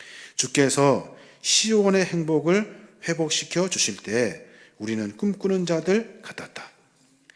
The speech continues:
시온의 행복을 회복시켜 주셨대요. 여호와께서 돌아오게 한 것은 포로가 아니라 그들에게 빼앗겼던 시온의 행복이라는 거예요. 시온의 행복을 회복시켜 주셨다는 것.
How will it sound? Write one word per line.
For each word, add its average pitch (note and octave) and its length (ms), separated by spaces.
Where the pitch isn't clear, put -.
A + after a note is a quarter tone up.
시온의 G3 440
행복을 D3+ 680
회복시켜 F3 580
주셨대요. - 420
여호와께서 F3 560
돌아오게 D#3 400
한 D3+ 180
것은 C3 760
포로가 G#3+ 460
아니라 - 320
그들에게 D#3+ 560
빼앗겼던 D#3+ 1000
시온의 G3+ 680
행복이라는 F3 760
거예요. - 140
시온의 A3 380
행복을 F#3+ 420
회복시켜 G3 440
주셨다는 D3 500
것. G#2 100